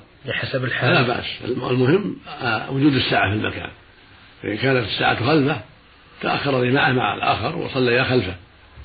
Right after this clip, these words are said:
Speaker 2: مثل ما فعل النبي صلى الله عليه وسلم، فإنه كان يصلي فجاء جابر وجبار فصف عن يمينه وشماله فأخرهما وجعلهما خلفه، وهكذا قصة مع أنس واليتيم أخ-، جعلهما خلفه.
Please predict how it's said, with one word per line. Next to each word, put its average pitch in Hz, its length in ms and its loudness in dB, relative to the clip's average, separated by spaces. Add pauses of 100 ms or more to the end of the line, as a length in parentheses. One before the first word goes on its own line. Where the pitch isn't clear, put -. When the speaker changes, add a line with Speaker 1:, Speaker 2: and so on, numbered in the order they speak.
(680)
Speaker 2:
مثل 135 200 0
ما 127 160 6
فعل 117 240 0
النبي 113 240 -2
صلى 98 80 -6
الله 101 100 -4
عليه 123 100 0
وسلم، 98 120 -4
فإنه 107 220 -4
كان 123 280 0
يصلي 120 300 0
فجاء 120 340 0
جابر 120 300 4
وجبار 107 600 -4 (720)
فصف 123 240 -4
عن 135 180 4
يمينه 120 500 2
وشماله 110 340 -4
فأخرهما 139 720 0
وجعلهما 143 540 -2
خلفه، 139 260 -4 (1200)
وهكذا 127 400 2
قصة 117 400 -4
مع 98 360 -2
أنس 104 320 -4 (380)
واليتيم 107 440 -2
أخ-، 104 300 -8
جعلهما 120 440 -4
خلفه. 117 300 -2